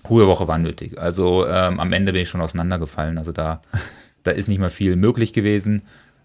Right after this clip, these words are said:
Speaker 1: Ähm, alles andere wäre dann, ähm, ja, schädlich vielleicht geworden. Also da wäre sicherlich irgendwas kaputt gegangen oder, ähm, nicht besser geworden.
Speaker 2: Ja, bei mir ist ja jetzt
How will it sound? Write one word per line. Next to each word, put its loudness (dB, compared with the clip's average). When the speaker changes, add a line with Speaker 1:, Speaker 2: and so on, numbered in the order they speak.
Speaker 1:
Ähm, 0
alles -2
andere 0
wäre 0
dann, -4
ähm, -8
ja, -10
schädlich -6
vielleicht -8
geworden. -6
Also -8
da -4
wäre -4
sicherlich -6
irgendwas -6
kaputt -6
gegangen 0
oder, -6
ähm, -8
nicht -4
besser -2
geworden. -6
Speaker 2:
Ja, 6
bei 8
mir 8
ist 4
ja 6
jetzt 0